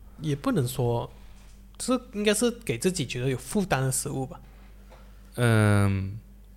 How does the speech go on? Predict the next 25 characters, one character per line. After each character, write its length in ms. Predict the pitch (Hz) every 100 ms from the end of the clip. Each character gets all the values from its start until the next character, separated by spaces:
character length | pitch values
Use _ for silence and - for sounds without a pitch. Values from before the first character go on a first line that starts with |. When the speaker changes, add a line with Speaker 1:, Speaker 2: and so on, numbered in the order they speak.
| - -
Speaker 2:
不 80 | -
懂， 180 | 185 117
我， 280 | 101 107 - 71
我 160 | 127
不 100 | 156
知 120 | 226
道， 320 | 208 131 107 - -
可 180 | - 139
是 240 | 175 69 - -
我 180 | 123
觉 120 | 143 202
得 60 |
就 240 | 190 196 175 - - -
大 100 | 170
家 220 | 151 131 131
可 160 | -
能 200 | 101 107
分 220 | - 117
享 100 | 110
一 40 | 98
下 100 | 113
彼 180 | 104 98
此 200 | 98 92
对 160 | 104
于 200 | 95 95